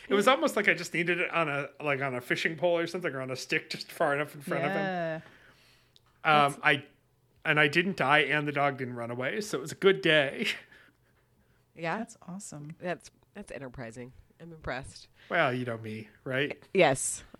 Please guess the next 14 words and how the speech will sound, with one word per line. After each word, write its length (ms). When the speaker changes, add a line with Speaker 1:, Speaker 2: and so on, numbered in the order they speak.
Speaker 1:
Yeah, 80
Speaker 3:
Always. 300
Speaker 1:
squares. 640
Speaker 2:
Always 320
hustling. 520
Speaker 3:
<laughs> 40
Always 360
hustling. 520
Um, 280
my 260
distinct 420
memory 520
of, 160
like, 240